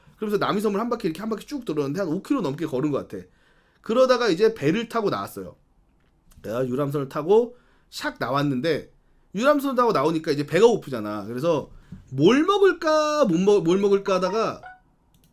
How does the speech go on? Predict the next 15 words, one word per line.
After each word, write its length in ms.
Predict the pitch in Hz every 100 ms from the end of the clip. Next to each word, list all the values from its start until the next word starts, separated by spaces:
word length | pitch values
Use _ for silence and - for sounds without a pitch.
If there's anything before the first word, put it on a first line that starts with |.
| _ _ _
그러니까 200 | 165 143
밥을 260 | - 226 320
먹어야 260 | 160 180 180
될 120 | -
거 100 | 139
아니야, 220 | 113 107
가는 300 | - 165 185
길에. 160 | 139 127
그래서 140 | 151
남이섬 400 | 123 185 240 214
맛집도 420 | 123 - - -
검색해봤어. 760 | 143 135 156 151 98 - 92 90
그랬더니 340 | 151 151 151
정말 280 | 139 135 131
네이버에 600 | 120 143 131 175 156